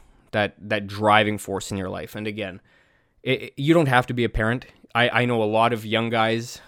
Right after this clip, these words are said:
uh, you know, I've got friends who are my age who don't have kids who are incredibly driven as well. I'm just saying that for me, it was my kids, and that's,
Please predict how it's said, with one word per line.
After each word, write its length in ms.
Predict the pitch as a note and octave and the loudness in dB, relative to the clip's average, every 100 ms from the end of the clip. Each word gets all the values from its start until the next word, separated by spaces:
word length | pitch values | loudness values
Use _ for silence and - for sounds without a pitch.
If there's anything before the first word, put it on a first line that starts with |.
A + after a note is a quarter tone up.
| B2+ | -10
uh, 300 | G#2+ G#2 F#2+ F#2 | -4 -4 -4 -6
you 140 | A2 | -4
know, 80 | G#2 | -2
I've 140 | A2 | -2
got 140 | A2+ G#2 | -4 -6
friends 360 | - A#2 A#2+ | -4 -4 -4
who 80 | B2 | -2
are 80 | G#2+ | -2
my 220 | G#2 G#2 | 0 0
age 140 | G#2+ | 0
who 60 | A2 | -2
don't 220 | G2+ G2+ | -4 -4
have 180 | A2 G#2 | -4 -6
kids 320 | - G#2+ A2 | -4 -4 -4
who 140 | A#2 G#2 | -2 0
are 200 | G2 - _ _ _ _ _ _ | -2 -4 _ _ _ _ _ _
incredibly 480 | A2+ - B2 A#2+ A#2+ | -6 2 2 2 -2
driven 360 | G#2+ A#2 B2 | 0 0 0
as 160 | A#2 G#2 | -2 -2
well. 360 | G#2+ A2 C3 D3+ | 0 2 0 -2
I'm 160 | A2+ B2 | 0 0
just 180 | B2+ | -4
saying 280 | - A#2+ A#2 | -4 -4 -4
that 180 | A2 G2+ _ _ _ _ | -6 -8 _ _ _ _
for 220 | - A2+ | -10 -4
me, 320 | G#2+ B2 D3 D#3+ D3 - _ _ - | -2 0 0 -2 -10 -18 _ _ -4
it 80 | |
was 180 | A#2 G#2+ | -2 -2
my 140 | A2 G#2+ | -2 -4
kids, 400 | G#2+ E2 - - - | -6 -8 -12 -18 -14
and 240 | - G2+ G2 - | -6 -6 -6 -2
that's, 380 | G2+ - - | -2 -4 -12